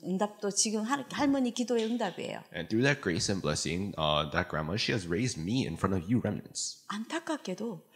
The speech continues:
Speaker 1: 그 시대에는 유광수 목사님이 없었던 거예요.
Speaker 2: What's kind of sad is that Pa-, Pastor Yu Gang-soo, he was not at, at that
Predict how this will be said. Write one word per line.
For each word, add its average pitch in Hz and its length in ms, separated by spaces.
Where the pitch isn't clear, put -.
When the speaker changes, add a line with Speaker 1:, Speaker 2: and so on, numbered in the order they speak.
Speaker 1:
그 - 140
시대에는 226 800
유광수 415 540
목사님이 254 560
없었던 185 440
거예요. 165 640
Speaker 2:
What's 82 220
kind 120 200
of 101 480
sad 120 380
is - 140
that 85 260
Pa-, - 140
Pastor 117 320
Yu 117 100
Gang-soo, 117 380
he 95 100
was 135 240
not 101 240
at, 98 140
at 85 140
that 92 120